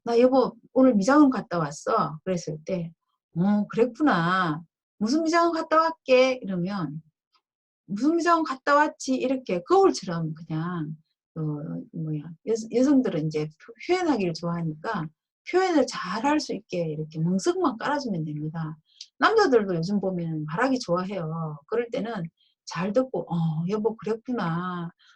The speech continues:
그런 일이 있었구나. 음, 그래.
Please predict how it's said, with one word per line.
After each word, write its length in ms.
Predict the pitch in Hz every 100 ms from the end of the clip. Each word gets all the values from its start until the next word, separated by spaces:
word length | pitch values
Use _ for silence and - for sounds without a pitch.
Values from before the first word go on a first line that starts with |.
| _
그런 280 | 269 285 269
일이 120 | 240
있었구나. 960 | 226 233 - 175 170 165 180 175 165 160 - _ _ _ 185
음, 500 | 196 190 175 160 160
그래. 720 | 160 208 170 175 180 170 156